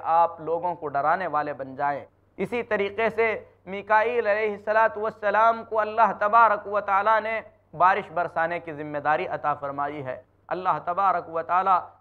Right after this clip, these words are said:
قرآن پاک میں فرماتا ہے، "من کان عدوا للہ وملائکتہ ورسلہ وجبریل ومیکال۔" جو اللہ کا دشمن ہے، اللہ کے رسولوں کا دشمن ہے،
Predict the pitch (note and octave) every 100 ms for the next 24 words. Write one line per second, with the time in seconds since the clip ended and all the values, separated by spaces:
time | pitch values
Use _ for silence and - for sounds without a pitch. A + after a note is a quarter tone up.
0 | _ F3+ F3 G3+ F#3+ E3+ F3+ G#3 G#3 G3
1 | E3 F3+ G3 G#3+ G#3+ A3+ A3+ C4 - -
2 | - F3 G#3+ F#3+ A#3 A#3+ A3+ G3 F3 F#3+
3 | A#3 G3 F#3+ F#3 F3 F3 F3 G3+ F#3+ E3+
4 | F3 D#3+ D#3+ F3 G3+ F3+ F#3 F#3 E3+ F3
5 | E3 E3 E3 - _ _ D#3 E3 G3 G#3+
6 | G3+ F#3 F3 E3+ D#3+ D#3 C#3+ D#3+ D#3+ F3+
7 | D#3+ D3+ D3 C#3+ D3 E3 D#3 C3+ - _
8 | _ C#3+ E3+ F#3+ F3 F3 G3 D#3+ D#3 E3+
9 | D#3 D#3 E3+ F3 C#3 C3 A2 - _ -
10 | F3 G3+ F3+ E3 G3 F#3 F#3 A#3 B3+ A#3+
11 | G3 E3 D#3 D3+ E3 C#3 C#3+ C3+